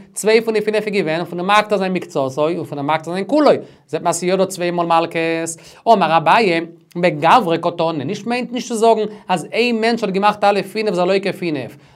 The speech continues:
נו, עס ווערן אויך פינעף מענטשן. איינער האט מקדיש געווען, איינער האט געשאכטן, איינער האט מקטע געווען, מקצה, איינער האט מקטע געווען, כולו.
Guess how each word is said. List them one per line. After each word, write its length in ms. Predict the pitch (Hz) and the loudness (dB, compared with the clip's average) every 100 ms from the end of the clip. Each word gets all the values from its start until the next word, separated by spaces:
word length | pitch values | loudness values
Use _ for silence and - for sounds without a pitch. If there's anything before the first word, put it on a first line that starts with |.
| _ | _
נו, 140 | 143 143 | 0 0
עס 120 | 147 | 2
ווערן 140 | 220 | 0
אויך 120 | 247 | 2
פינעף 260 | 240 262 254 | 0 -2 0
מענטשן. 400 | 269 277 277 - - - - | 0 0 -2 -6 -8 -12 2
איינער 360 | 254 233 226 | 4 4 4
האט 300 | 220 226 226 - 151 | 6 6 6 -2 -2
מקדיש 400 | 165 233 220 190 | 4 4 2 0
געווען, 300 | 175 143 139 | -2 -2 -2
איינער 280 | 254 226 | 0 0
האט 100 | 220 | 0
געשאכטן, 500 | 208 226 226 233 - 110 - _ - | -2 0 4 4 2 -14 -16 _ 2
איינער 200 | 269 220 | 4 6
האט 140 | 214 | 4
מקטע 360 | 214 220 220 226 | 4 2 4 0
געווען, 340 | 220 226 226 208 | 2 0 0 -2
מקצה, 300 | 254 - - - | -4 -6 -12 -4
איינער 200 | 277 240 | 0 0
האט 60 | 214 | 2
מקטע 300 | 226 220 233 | 2 2 0
געווען, 180 | 233 247 | -2 0
כולו. 240 | 330 320 | 4 6